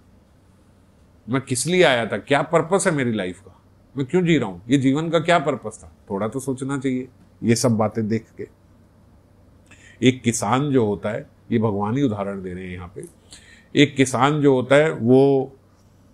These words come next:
खेत लगाता है, बीज बोता है, उसके खेत बड़े हुए, उस पे जौ वगैरह आदि जो भी आया, जब फल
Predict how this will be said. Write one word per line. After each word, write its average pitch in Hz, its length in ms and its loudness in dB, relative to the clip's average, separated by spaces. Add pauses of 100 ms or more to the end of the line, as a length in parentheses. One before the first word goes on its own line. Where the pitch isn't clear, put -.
(1600)
खेत 147 320 4
लगाता 123 460 2
है, 117 240 -2 (260)
बीज 120 280 4
बोता 95 400 -6
है, - 120 -20 (1700)
उसके 110 240 -4
खेत 123 360 0
बड़े 117 240 2
हुए, 127 260 -2 (540)
उस 104 120 -8
पे 120 120 -2
जौ 117 440 0
वगैरह 113 320 2
आदि 110 340 -2
जो 110 180 -2
भी 123 160 0
आया, 113 280 -4
जब 117 280 -2
फल 120 320 -2